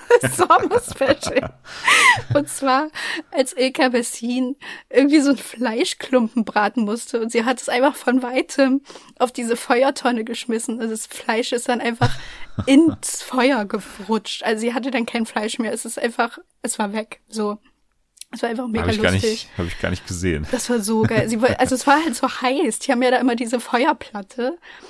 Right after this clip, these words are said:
Speaker 1: wo die dann das meiste irgendwie so drauf grillen. Und dann war auch noch, ähm, Johann Lafer da, der auch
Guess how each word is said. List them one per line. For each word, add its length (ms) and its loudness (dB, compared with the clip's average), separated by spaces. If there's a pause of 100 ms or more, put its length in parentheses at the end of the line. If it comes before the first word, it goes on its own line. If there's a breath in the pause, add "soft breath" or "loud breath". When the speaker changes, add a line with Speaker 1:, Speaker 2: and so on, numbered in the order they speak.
(220 loud breath)
Speaker 1:
wo 140 0
die 100 2
dann 160 0
das 200 -4
meiste 360 0
irgendwie 220 4
so 100 2
drauf 260 -4
grillen. 420 2
Und 100 -2
dann 260 -4
war 320 2
auch 100 -2
noch, 220 -2
ähm, 460 -2
Johann 340 2
Lafer 400 0
da, 280 -6
der 180 0
auch 160 2